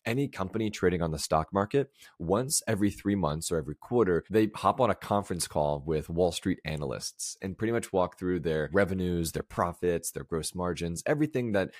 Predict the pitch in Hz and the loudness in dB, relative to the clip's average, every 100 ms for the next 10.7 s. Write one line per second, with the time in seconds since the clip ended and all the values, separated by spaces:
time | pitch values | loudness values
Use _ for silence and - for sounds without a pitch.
0 | - 107 90 87 90 78 78 - 78 80 | -6 -4 -2 -2 -4 -6 -8 -4 -2 0
1 | 117 151 - 104 101 98 - 117 113 95 | -2 -4 -6 -4 -2 -2 0 2 2 2
2 | - 123 104 82 98 98 95 82 78 76 | 2 0 0 0 0 0 0 0 0 -2
3 | - - 143 120 82 82 - 85 80 80 | -4 0 2 2 2 -2 -2 -6 -4 -4
4 | - 87 82 82 76 - 82 98 147 - | -4 -4 -2 -2 -4 -2 0 2 0 -4
5 | 90 107 98 95 90 90 - 110 117 - | -4 -4 -2 0 0 0 -2 -4 -4 -4
6 | 87 85 - 85 78 - 90 87 - - | -4 -4 -4 -4 -4 -2 -2 -2 -4 -8
7 | 82 80 78 71 98 82 73 - 78 80 | -8 -6 -6 -8 -8 -8 -8 -8 -8 -8
8 | 82 117 120 117 101 82 73 90 87 - | -4 0 0 0 0 -2 -2 -4 -4 -6
9 | - 80 82 - 80 76 69 76 85 78 | -8 -8 -8 -4 -4 -4 -4 -2 -2 -4
10 | 78 71 71 69 - 57 - | -8 -8 -10 -10 -10 -10 -12